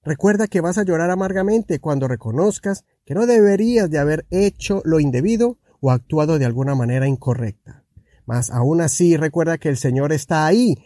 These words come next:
para perdonarte, solo que te va a quedar el triste recuerdo de la experiencia.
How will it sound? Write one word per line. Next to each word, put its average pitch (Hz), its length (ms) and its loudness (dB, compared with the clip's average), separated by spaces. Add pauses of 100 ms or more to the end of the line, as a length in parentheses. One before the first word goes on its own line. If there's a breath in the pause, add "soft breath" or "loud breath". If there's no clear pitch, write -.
(140 soft breath)
para 127 180 -4
perdonarte, 123 760 -2 (200)
solo 202 300 -2
que 233 120 2
te 190 140 2
va 190 280 4
a 185 100 0
quedar 190 600 0
el 196 220 0
triste 247 400 -2
recuerdo 175 480 0
de 156 80 2
la 139 120 0
experiencia. 117 920 -8